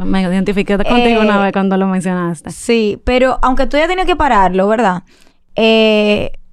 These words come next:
Speaker 2: me imagino que tú estás en un proceso de, de in-, de introspección, ¿verdad? Y de ver cómo funciona, eh, eh, esto que te han enseñado, eh, que tú has
Speaker 1: Ujú.
Speaker 2: leído, que tú has,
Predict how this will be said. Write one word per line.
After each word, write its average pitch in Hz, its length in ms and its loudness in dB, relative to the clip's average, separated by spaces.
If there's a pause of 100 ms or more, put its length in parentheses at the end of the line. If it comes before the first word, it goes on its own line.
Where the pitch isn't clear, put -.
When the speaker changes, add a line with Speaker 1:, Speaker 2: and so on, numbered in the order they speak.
(240)
Speaker 2:
me 208 160 0
imagino 220 500 2
que 208 140 0
tú 214 120 -4
estás 214 240 0
en 214 60 0
un 233 400 2
proceso 226 440 -2
de, 208 300 0
de 202 240 0
in-, 202 400 -2
de 208 80 0
introspección, 220 840 0
¿verdad? 226 360 2
Y 196 80 2
de 190 100 2
ver 202 140 0
cómo 247 220 0
funciona, 226 580 2
eh, 208 220 -2
eh, - 140 -10
esto 240 280 -4
que 233 220 0
te 233 120 -6
han 214 140 0
enseñado, 202 880 0
eh, 196 220 0
que 202 100 -4
tú 202 120 -2
has 208 60 -6
Speaker 1:
Ujú. 214 80 0
Speaker 2:
leído, 208 460 2
que 202 140 -4
tú 208 120 0
has, 208 220 -2